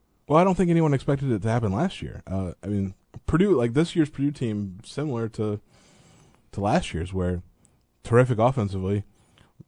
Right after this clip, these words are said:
not great defensively. So, you know, if they can't stop, um, whoever the trendy fifteen seed is or whatever,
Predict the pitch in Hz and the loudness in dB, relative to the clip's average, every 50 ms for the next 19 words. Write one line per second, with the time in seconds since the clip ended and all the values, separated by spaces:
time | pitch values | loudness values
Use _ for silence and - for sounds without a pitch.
0 | _ _ _ _ _ - 82 69 69 65 82 95 92 110 - - 143 117 160 165 | _ _ _ _ _ -18 -16 -14 -10 -6 -6 -4 -4 -6 -8 -6 0 4 4 4
1 | 143 110 113 123 143 - - 107 95 98 92 87 87 92 110 120 127 - - 101 | 4 4 2 0 0 2 2 2 2 0 -2 -2 -2 -2 -4 -4 -6 -6 -4 -4
2 | 95 92 92 90 92 - _ _ - 98 95 95 95 107 107 110 104 - - - | -2 -2 -4 -4 -6 -10 _ _ -10 -8 -8 -6 -4 -2 -2 -2 -2 -4 -4 -2
3 | 123 117 104 95 - _ _ _ - - - - 113 - - - - - - - | -2 0 -2 -4 -8 _ _ _ -18 -12 -10 -8 -6 -6 -6 -8 -8 -10 -14 -18
4 | - - _ _ _ - - 78 87 85 85 82 78 90 104 113 _ _ _ _ | -20 -20 _ _ _ -20 -16 -12 -12 -10 -10 -10 -12 -12 -14 -16 _ _ _ _
5 | _ _ _ _ _ _ _ _ _ _ _ _ _ _ _ _ _ _ _ _ | _ _ _ _ _ _ _ _ _ _ _ _ _ _ _ _ _ _ _ _
6 | _ _ _ _ _ _ _ - - - 117 - 101 92 95 98 95 95 92 92 | _ _ _ _ _ _ _ -12 -6 -2 0 0 0 0 0 0 0 0 0 -2
7 | 87 85 90 87 85 82 85 92 95 - - - - - - - _ _ _ _ | -4 -4 -4 -4 -4 -6 -8 -10 -12 -14 -16 -18 -20 -20 -20 -20 _ _ _ _
8 | _ _ _ _ _ _ _ _ _ _ _ _ _ _ _ _ _ _ _ - | _ _ _ _ _ _ _ _ _ _ _ _ _ _ _ _ _ _ _ 0
9 | - 117 101 98 98 95 92 90 - - 101 - - 110 123 123 - - 87 80 | 2 2 4 2 2 0 -2 -4 -6 -8 -10 -8 -4 -4 -2 -2 -4 -4 -6 -8
10 | 76 76 78 90 110 - - - 82 87 85 80 78 78 82 98 107 117 | -8 -8 -8 -8 -8 -8 -10 -10 -8 -8 -8 -8 -8 -8 -6 -8 -8 -8